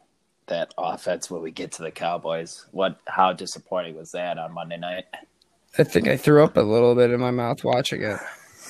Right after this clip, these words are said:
Speaker 1: <laughs> Jumping into the Thursday night game,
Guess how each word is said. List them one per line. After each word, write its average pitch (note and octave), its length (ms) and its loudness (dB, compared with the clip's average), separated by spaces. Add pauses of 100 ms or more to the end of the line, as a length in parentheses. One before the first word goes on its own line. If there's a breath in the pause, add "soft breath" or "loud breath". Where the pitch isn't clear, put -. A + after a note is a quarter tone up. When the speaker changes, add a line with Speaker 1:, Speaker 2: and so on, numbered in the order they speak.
(160)
Speaker 1:
<laughs> A#2+ 880 0 (1500 loud breath)
Jumping C#3 360 4
into C#3 200 -2
the A#2 140 -6
Thursday A#2 440 -2
night G#2+ 340 -8
game, F#2+ 380 -10